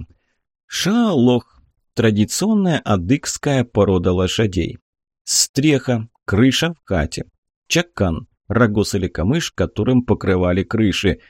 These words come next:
Застреха – доска, которая поддерживает чакан. Лякаться –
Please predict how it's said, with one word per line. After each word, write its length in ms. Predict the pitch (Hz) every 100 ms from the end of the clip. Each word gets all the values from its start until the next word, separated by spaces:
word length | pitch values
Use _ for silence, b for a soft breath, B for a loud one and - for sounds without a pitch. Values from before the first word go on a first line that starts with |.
| b b -
Застреха – 840 | 95 180 208 - 113 92 101 90 -
доска, 460 | - 92 92 - 214
которая 540 | 160 - 123 143 143
поддерживает 1080 | 127 - 131 98 90 113 104 104 101 98 -
чакан. 560 | - 107 - 90 - - _ _ _ -
Лякаться – 880 | 107 110 107 - 190 202 - -